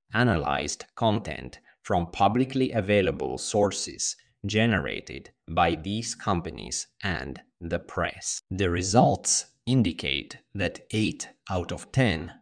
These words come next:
companies leveraged A I, although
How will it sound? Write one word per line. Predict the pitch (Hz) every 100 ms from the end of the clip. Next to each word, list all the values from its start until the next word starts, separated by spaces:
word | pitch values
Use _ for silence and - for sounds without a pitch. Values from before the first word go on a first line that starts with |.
| _
companies | - 95 80 60 - - - - _
leveraged | 101 101 78 - 60 - - - 107
A | 87 80
I, | 87 82 - - _ _ _
although | - 113 117 131 120 82 87